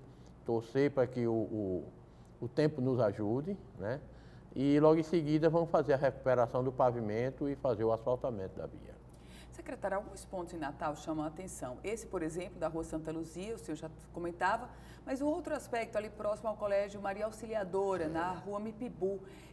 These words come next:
Speaker 2: que se transforma numa verdadeira piscina quando chove. Por quê, secretário?
Speaker 1: O bairro Petrópolis e Tirol não foi dimensionada a sua drenagem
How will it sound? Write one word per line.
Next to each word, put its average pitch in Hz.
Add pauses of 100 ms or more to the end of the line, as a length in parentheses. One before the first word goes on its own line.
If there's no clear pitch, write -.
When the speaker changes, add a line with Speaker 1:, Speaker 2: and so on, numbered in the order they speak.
Speaker 2:
que 269
se -
transforma 285
numa 277
verdadeira 269
piscina 269
quando 247
chove. 151
Por -
quê, 202
secretário? 165
Speaker 1:
O 139
bairro 190
Petrópolis 123
e 120
Tirol 107
não 147
foi 156
dimensionada 120
a 98
sua 104
drenagem 101